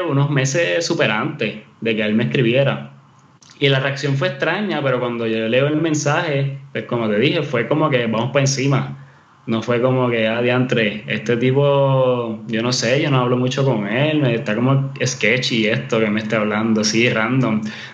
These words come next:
No, como que, va, dale, nos reunimos cuando, en dónde, pues dale.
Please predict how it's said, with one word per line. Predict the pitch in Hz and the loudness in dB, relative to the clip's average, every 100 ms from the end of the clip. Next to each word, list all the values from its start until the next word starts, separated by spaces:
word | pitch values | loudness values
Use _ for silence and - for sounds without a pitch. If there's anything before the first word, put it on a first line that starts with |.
| - | -10
No, | 104 139 170 139 | 0 0 0 -2
como | 151 165 | -2 0
que, | 139 113 | 0 -2
va, | 113 107 | -4 -4
dale, | 110 147 147 135 | -2 0 0 -2
nos | 127 120 | -6 -4
reunimos | 123 117 131 147 | -2 0 0 0
cuando, | 156 165 170 | -2 -2 0
en | 156 | 0
dónde, | 156 175 175 | 0 0 -2
pues | 147 113 | 0 0
dale. | 117 120 104 | 0 -2 -2